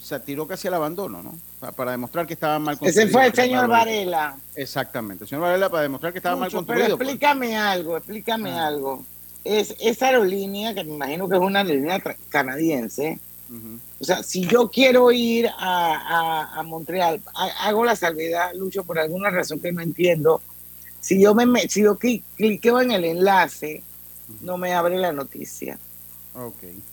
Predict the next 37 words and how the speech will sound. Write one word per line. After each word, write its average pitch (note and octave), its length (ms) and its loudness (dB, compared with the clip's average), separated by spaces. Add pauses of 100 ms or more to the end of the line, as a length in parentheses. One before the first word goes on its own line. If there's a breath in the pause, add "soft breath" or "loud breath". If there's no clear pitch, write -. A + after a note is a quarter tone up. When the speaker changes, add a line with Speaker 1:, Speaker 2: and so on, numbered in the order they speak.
(200)
Speaker 2:
Como F3+ 200 0
Speaker 1:
¿Qué D3+ 80 -2
Speaker 2:
si D#3+ 80 -2
yo F3+ 60 2
no - 20 0
Speaker 1:
problema? F#3 100 -2
Speaker 2:
estuviera F3+ 360 2
suscrita F3 520 0
a - 20 4
la F#3 140 4
prensa, E3 480 -4
pero F3 200 -2
si F#3 140 -4
me E3 140 -2
voy G3 160 4
directamente A3 600 0
a G#3+ 60 2
prensa A3 420 -2
punto F3+ 320 -10
com F#3 340 -6
y F#3 120 -4
busco E3+ 300 -2
la G3+ 140 4
noticia, D#3+ 500 0 (360)
sí F3 200 2
me E3+ 180 2
abre, C3+ 380 6
pero C#3 220 0
voy D3 160 2
a E3+ 80 0
preguntarle D#3+ 420 -2
a F3+ 60 0
Bit D#3 180 -4
Sucre - 300 -6
qué D#3+ 100 -4
pasó C#3+ 300 -6
ahí. B2+ 200 -6